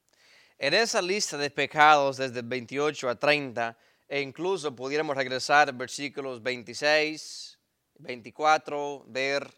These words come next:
eh, la homosexualidad, ver la fornicación, ver muchas, ah, perversiones sexuales.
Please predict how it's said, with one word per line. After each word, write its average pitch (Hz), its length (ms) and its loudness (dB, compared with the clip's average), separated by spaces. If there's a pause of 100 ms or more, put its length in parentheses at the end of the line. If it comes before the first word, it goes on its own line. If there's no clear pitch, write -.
(140)
eh, 113 260 -8
la 113 80 -2
homosexualidad, 120 1200 2
ver 127 360 -4
la 113 140 -8
fornicación, 120 1000 -8
ver 143 400 -2
muchas, 139 640 -10 (240)
ah, 120 260 0
perversiones 127 580 -8
sexuales. 147 720 -2